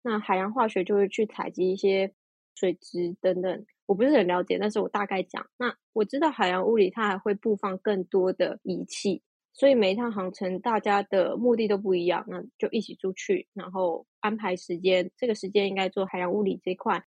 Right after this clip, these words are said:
这时间应该做海洋化学。那最有趣的就是，不晓得你记不记得那个，呃，以前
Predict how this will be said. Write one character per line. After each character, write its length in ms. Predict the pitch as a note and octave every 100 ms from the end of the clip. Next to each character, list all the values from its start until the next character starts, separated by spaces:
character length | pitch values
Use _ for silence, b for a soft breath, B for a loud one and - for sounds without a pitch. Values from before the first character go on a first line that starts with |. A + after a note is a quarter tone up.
| _
这 120 | -
时 120 | G#3+ F#3+
间 140 | G3+
应 80 | G3
该 80 | F#3+
做 160 | F#3+
海 140 | F#3 F3+
洋 120 | F3+
化 220 | G3+ F#3
学。 320 | F#3+ - - - _ _
那 100 | F4+
最 240 | D#4+ - D#4
有 140 | F#3+
趣 220 | G3+ -
的 120 | A3 G3
就 140 | A3
是， 260 | G#3+ A3+ - _ _
不 80 | E4
晓 220 | D4 F#3+
得 80 | F#3+
你 100 | F3
记 120 | B3
不 40 | A#3+
记 120 | A#3
得 100 | G#3+
那 140 | G#3
个， 460 | G3 F#3+ F#3 F#3 - _
呃， 240 | G#3+ G3
以 160 | - F#3+
前 480 | - A3 G3 G3+